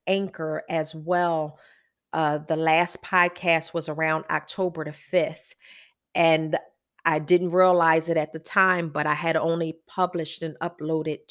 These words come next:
to Spreaker. And it was just a short episode entitled, "Please Pray for My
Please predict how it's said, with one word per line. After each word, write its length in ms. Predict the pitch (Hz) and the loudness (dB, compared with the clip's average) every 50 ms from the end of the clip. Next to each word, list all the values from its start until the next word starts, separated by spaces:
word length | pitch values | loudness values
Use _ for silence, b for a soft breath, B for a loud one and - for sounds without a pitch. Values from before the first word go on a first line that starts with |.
| - - | -8 -8
to 340 | - 175 160 156 151 151 147 _ _ _ _ - | -6 -6 -6 -6 -8 -10 -12 _ _ _ _ -10
Spreaker. 720 | - - - - - 180 175 165 - - 143 135 143 147 147 _ _ _ _ _ _ _ _ _ - - 165 | -8 -8 -8 -4 -2 -2 -2 -2 -2 -4 -6 -6 -6 -10 -14 _ _ _ _ _ _ _ _ _ -8 -4 -2
And 100 | 160 160 | 0 0
it 80 | 156 | 2
was 180 | 151 165 147 - | 0 0 -2 -2
just 280 | - 170 165 - - | -4 -4 -4 -4 -6
a 20 | 156 | -10
short 400 | - - - - 196 185 185 - - | -10 -10 -8 -4 0 0 0 0 -2
episode 580 | 165 160 - - 156 - - 175 165 165 160 - | -4 -6 -6 -6 -8 -6 -2 -2 0 -2 -2 -4
entitled, 680 | - 156 160 - - 160 156 156 156 160 160 - - | -6 -10 -10 -6 -4 -4 -2 -2 -2 -4 -6 -6 -10
"Please 320 | - - 185 180 170 170 | -10 -6 -6 -4 -4 -6
Pray 280 | - - - 170 160 147 | -8 -6 -4 -4 -4 -4
for 160 | - - 160 | -6 -10 -10
My 180 | 156 156 151 | -8 -10 -10